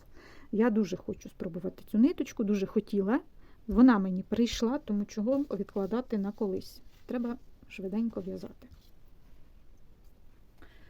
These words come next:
Ну і ще один процес. Процес, який в'яжеться цілий рік. Да, це симфонія жакарду. Так,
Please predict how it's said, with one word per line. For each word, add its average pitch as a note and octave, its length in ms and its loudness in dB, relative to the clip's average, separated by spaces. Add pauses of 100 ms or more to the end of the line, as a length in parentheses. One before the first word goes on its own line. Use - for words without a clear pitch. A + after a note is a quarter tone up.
(240)
Ну C#4+ 380 6
і D4 240 4
ще D#4+ 400 -6 (200)
один B3+ 380 0
процес. C4+ 680 -6 (2000)
Процес, C#4+ 520 -4
який B3 400 -2 (680)
в'яжеться A3+ 640 -2
цілий A3 460 2
рік. C4 340 4 (1080)
Да, G#3+ 260 -2 (180)
це B3 240 -4
симфонія A3 600 -2
жакарду. G3 520 -4 (920)
Так, G3 140 -8